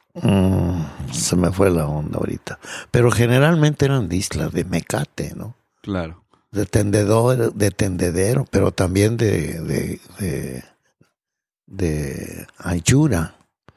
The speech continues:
Speaker 1: es decir, de diámetro, perdón. Eran de diez, once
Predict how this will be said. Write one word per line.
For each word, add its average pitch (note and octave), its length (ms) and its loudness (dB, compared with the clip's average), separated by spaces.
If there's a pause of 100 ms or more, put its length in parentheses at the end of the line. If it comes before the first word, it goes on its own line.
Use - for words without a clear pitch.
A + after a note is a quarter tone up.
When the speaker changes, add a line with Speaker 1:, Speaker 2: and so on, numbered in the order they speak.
(280)
Speaker 1:
es G#2+ 180 0
decir, G2+ 440 -2
de F2+ 500 -4 (840)
diámetro, A2+ 600 0
perdón. E2 560 -8 (440)
Eran G#2 420 0
de F2+ 320 -2
diez, F#2 580 2
once F#2 440 2